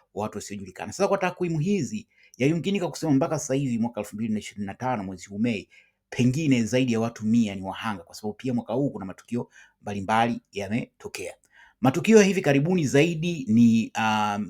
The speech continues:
mwezi April huu elfu mbili na ishirini na tano, ambapo Padri Charles Kitima, katibu mkuu wa Baraza la Maaskofu Katoliki Tanzania, alishambuliwa na watu wasiojulikana nyumbani kwake Kurasini, alijeruhiwa vibaya,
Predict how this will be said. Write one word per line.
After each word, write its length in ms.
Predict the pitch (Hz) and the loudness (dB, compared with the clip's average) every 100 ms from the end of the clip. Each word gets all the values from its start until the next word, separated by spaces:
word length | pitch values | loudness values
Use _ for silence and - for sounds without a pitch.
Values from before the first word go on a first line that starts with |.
| 80 | 0
mwezi 480 | 110 107 98 113 139 | 0 0 -2 -2 -2
April 260 | 147 - 151 | -4 0 2
huu 360 | 139 120 127 | 2 2 2
elfu 200 | 113 - | 2 -2
mbili 240 | 110 123 113 | -2 -2 -2
na 120 | 104 | -2
ishirini 300 | 101 - 101 | -6 -10 -8
na 60 | - | -6
tano, 440 | 165 185 185 175 - - - - - | 0 2 2 0 -6 -20 -20 -14 -6
ambapo 680 | 113 120 120 113 113 110 - | 0 0 0 0 2 2 -2
Padri 560 | 135 139 135 127 123 | 0 0 2 2 0
Charles 400 | 120 120 120 107 | 0 -2 -2 -4
Kitima, 640 | - - 185 196 185 165 | -12 -12 -4 0 0 0
katibu 280 | 139 - 117 | -4 -8 -4
mkuu 320 | 107 - 135 | -4 -4 -2
wa 180 | 120 110 | 0 0
Baraza 340 | 101 110 123 110 | 0 -4 -4 -6
la 60 | |
Maaskofu 320 | 104 - 110 | -8 -10 -14
Katoliki 420 | - - 110 143 - | -14 -10 -8 -8 -8
Tanzania, 540 | 107 101 113 170 120 _ - - - - | -8 -6 -4 -4 -4 _ -20 -20 -20 -6
alishambuliwa 1120 | - 117 120 117 - 117 117 123 147 117 98 - _ | -2 2 4 4 2 2 2 2 4 2 0 -6 _
na 120 | 107 | -2
watu 200 | 117 123 | 0 0
wasiojulikana 680 | 107 - 104 101 - 139 139 | -4 -8 -10 -10 -2 0 2
nyumbani 220 | 110 101 | 0 -4
kwake 240 | - 104 - | -10 -12 -12
Kurasini, 640 | - 95 - 180 175 165 - _ _ | -16 -12 -8 -4 -4 -6 -14 _ _
alijeruhiwa 520 | 110 107 107 104 127 | -10 -4 -4 -2 -2
vibaya, 540 | 101 104 165 180 175 | 0 6 8 8 6